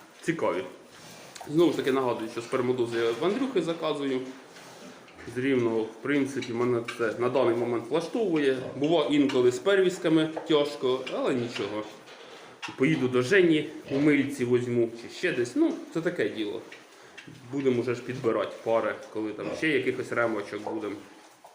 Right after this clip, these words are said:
Будемо, як то кажуть, планувати наші всі ці діло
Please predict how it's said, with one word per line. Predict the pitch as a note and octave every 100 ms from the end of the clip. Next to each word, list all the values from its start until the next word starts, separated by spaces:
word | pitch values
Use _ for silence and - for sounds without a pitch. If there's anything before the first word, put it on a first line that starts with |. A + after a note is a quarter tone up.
| - - - - - -
Будемо, | D#3+ D3+
як | B2+ -
то |
кажуть, | - A#2+ A#2
планувати | A#2+ C#3 C#3 A2 F#2+ - - - -
наші | A#2 B2+ C3+ G#2
всі | - A#2
ці | A2 G#2+ G2+
діло | A2+ A2+